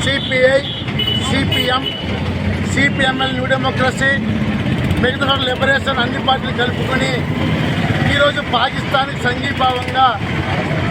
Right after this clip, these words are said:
మనం పాకిస్తాన్కి సంఘీభావంగా శాంతి ర్యాలీలు జరపదాలు పెట్టాం. ఇప్పటికే రాష్ట్ర వ్యాప్తంగా కూడా ఈ కార్యక్రమం విజయవంతంగా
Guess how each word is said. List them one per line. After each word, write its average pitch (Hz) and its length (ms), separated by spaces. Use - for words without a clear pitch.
మనం 254 240
పాకిస్తాన్కి 277 640
సంఘీభావంగా 254 800
శాంతి 262 360
ర్యాలీలు 262 520
జరపదాలు 254 400
పెట్టాం. 240 340
ఇప్పటికే 277 340
రాష్ట్ర 269 460
వ్యాప్తంగా 269 340
కూడా 262 160
ఈ 269 80
కార్యక్రమం 247 720
విజయవంతంగా 240 600